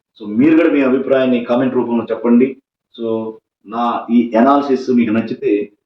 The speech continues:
లైక్ చేయండి, షేర్ చేయండి. నా ఛానల్ని మీరు చూస్తున్నారు కానీ సబ్స్క్రైబ్ చేయట్లేదు,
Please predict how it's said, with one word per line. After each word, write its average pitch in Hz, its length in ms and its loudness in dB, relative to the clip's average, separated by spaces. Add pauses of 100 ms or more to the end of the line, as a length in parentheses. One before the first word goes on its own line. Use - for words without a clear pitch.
(220)
లైక్ 117 400 0
చేయండి, 139 480 2 (240)
షేర్ 143 420 2
చేయండి. 135 540 0 (520)
నా 123 340 -2
ఛానల్ని 151 640 2 (340)
మీరు 117 140 -6
చూస్తున్నారు 170 440 0
కానీ 156 140 0
సబ్స్క్రైబ్ 175 560 -2
చేయట్లేదు, - 340 -8